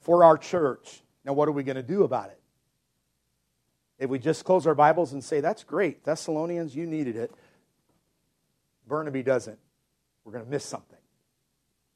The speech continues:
'Cause Burnaby needs it. Anchor Baptist Church needs it. We need these instructions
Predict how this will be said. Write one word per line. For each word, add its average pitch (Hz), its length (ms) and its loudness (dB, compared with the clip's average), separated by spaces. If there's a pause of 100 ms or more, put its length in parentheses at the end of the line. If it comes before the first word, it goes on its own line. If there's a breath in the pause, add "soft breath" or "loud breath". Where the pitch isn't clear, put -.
(580)
'Cause 131 140 -10
Burnaby 170 400 0
needs 147 260 -4
it. - 220 -18 (1300)
Anchor 180 260 -2
Baptist 165 420 4
Church 180 320 0
needs 160 360 -6
it. - 240 -18 (840)
We 151 80 -6
need 170 180 0
these 147 200 -4
instructions - 840 -8